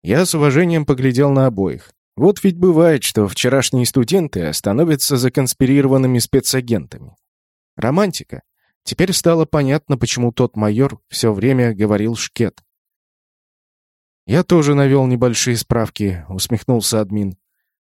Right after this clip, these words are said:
«У кого-то проблемы с дисциплиной?» Шуруп сразу как-то приосанился, чуть стрельнув глазами по сторонам, а потом всё же взял себя в руки. «Ну, лёгкая импульсивность и отсутствие серьёзного подхода не являются препятствиями в моей работе.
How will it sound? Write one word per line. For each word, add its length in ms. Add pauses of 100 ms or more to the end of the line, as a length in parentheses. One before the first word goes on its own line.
(400)
«У 100
кого-то 300
проблемы 400
с 60
дисциплиной?» 680 (480)
Шуруп 300
сразу 320
как-то 280
приосанился, 840
чуть 200
стрельнув 420
глазами 380
по 140
сторонам, 480 (260)
а 60
потом 300
всё 200
же 140
взял 260
себя 300
в 80
руки. 320 (880)
«Ну, 240
лёгкая 420
импульсивность 840
и 40
отсутствие 580
серьёзного 480
подхода 500 (240)
не 120
являются 540
препятствиями 680
в 80
моей 320
работе. 500